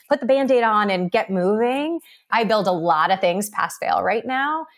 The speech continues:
When I was rolling things out to, you know, hundreds of thousands of employees at <laughs> some of the places I worked, that's for a grade. You have to spend a lot of time and get that right. And I think work in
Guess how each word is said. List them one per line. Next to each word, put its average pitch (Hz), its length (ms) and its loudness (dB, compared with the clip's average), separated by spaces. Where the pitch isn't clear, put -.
When 196 120 0
I 196 160 0
was 202 140 -2
rolling 196 320 2
things 214 200 -2
out 208 300 0
to, 196 140 -2
you 180 140 -2
know, 170 440 0
hundreds 202 380 -2
of 208 140 0
thousands 196 460 0
of 190 80 -4
employees 190 760 0
at 202 220 4
<laughs> - 100 -14
some 254 100 2
of 233 60 0
the 247 80 2
places 214 400 0
I 196 120 4
worked, 190 340 2
that's 480 220 2
for 339 220 4
a 208 80 0
grade. 190 600 2
You 285 240 0
have 302 160 0
to 240 100 0
spend 220 400 0
a 170 80 2
lot 170 340 2
of 202 140 0
time 175 480 0
and 165 100 -6
get 180 160 0
that 185 180 2
right. 165 300 2
And 180 100 -4
I 175 100 -6
think 175 440 -8
work 175 340 -4
in 175 480 -6